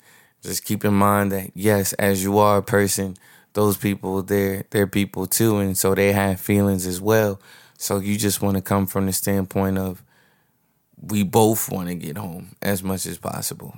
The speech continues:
You know what I mean? Of course, at the end of the day, if somebody's coming at you and, you know, trying to attack you and all of that type of stuff, you know what I mean?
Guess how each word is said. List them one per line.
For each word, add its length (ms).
You 80
know 60
what 60
I 80
mean? 200
Of 100
course, 300
at 160
the 60
end 140
of 100
the 80
day, 200
if 80
somebody's 400
coming 280
at 240
you 120
and, 220
you 160
know, 180
trying 380
to 140
attack 400
you 100
and 100
all 160
of 80
that 180
type 220
of 60
stuff, 260
you 100
know 40
what 80
I 20
mean? 220